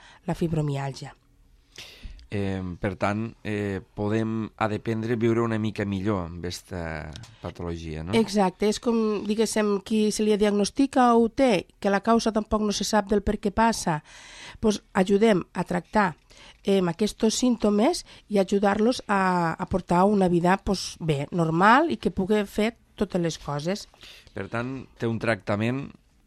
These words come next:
Speaker 2: no gaire convencional, és a dir, no allò de dir, «Mira, mos prenem un medicament i mos passa».
Speaker 1: Exacte, no és un tractament, no és, no es pot tractar d'alguna manera dient, «Pues me prenc una, una pastilla i em passa». No hi ha un sol tractament, diguéssim, efectiu de la fibromiàlgia,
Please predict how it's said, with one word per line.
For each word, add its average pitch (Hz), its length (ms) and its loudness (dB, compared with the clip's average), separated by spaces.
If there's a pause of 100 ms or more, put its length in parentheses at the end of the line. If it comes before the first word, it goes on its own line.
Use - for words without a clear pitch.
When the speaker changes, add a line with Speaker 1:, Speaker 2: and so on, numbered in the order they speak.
(100)
Speaker 2:
no 113 280 -4
gaire 104 280 -2
convencional, 92 720 -4 (160)
és 87 140 -10
a 90 80 -6
dir, 87 100 -6
no 104 220 -2
allò 98 180 -2
de 95 80 -4
dir, 95 160 -4
«Mira, 95 160 -6
mos 98 160 -8
prenem 98 320 -4
un 95 40 -4
medicament 95 480 -4
i 98 40 -2
mos 92 240 -8
passa». - 300 -12 (180)
Speaker 1:
Exacte, 170 400 -2
no 180 160 0
és 180 160 -2
un 175 80 -4
tractament, 180 480 -2
no 190 140 4 (100)
és, 180 160 -2 (160)
no 196 80 0
es 180 80 -4
pot 185 180 0
tractar 196 520 2 (340)
d'alguna 196 320 2
manera 190 400 4
dient, 190 320 2
«Pues 175 160 -4
me 170 80 -2
prenc 175 160 0 (240)
una, 175 160 -2 (160)
una 185 160 -2
pastilla 190 560 2
i 180 60 2
em - 20 -4
passa». 156 440 -2 (500)
No 202 260 6
hi 208 140 6
ha 202 100 6
un 208 220 2
sol 190 240 4
tractament, 180 720 0
diguéssim, 180 380 -2
efectiu 226 500 0
de 202 140 0
la 185 80 -2
fibromiàlgia, 214 800 0